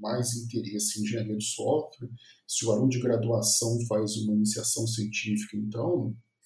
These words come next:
ele pode se aprofundar em algum aspecto que ele quer ter um conhecimento melhor, né? Um conhecimento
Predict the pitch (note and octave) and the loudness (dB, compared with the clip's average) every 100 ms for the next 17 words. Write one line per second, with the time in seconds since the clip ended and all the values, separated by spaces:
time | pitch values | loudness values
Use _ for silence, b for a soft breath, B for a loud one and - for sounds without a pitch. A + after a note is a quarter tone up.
0 | - - - G3 G#3+ - - G#3 - D#3 | -20 -10 -4 -2 -2 -2 -2 -2 -2 -2
1 | - C#3+ - - A2 G#2+ B2 - - B2+ | 0 -2 0 -2 -2 -2 -2 0 2 4
2 | C3+ D3+ D3+ A#2+ A#2 F3 C4+ - - E3+ | 4 4 0 0 -2 0 0 0 2 0
3 | E3 - - - E3+ - - B2+ - - | -2 -6 -6 -2 -2 -2 0 2 0 0
4 | C#3 E3+ E3+ - D3+ F3 - D3 C3+ E3 | 2 2 0 0 0 2 0 2 2 0
5 | - G#3 G#3 B B _ C3 F#3+ B2 C#3+ | -2 -4 -4 B B _ 0 4 6 6
6 | B2 G#2+ A2 A2+ C3 B2+ - - C3+ C#3+ | 6 2 -2 -2 -2 -2 -2 -2 -4 -8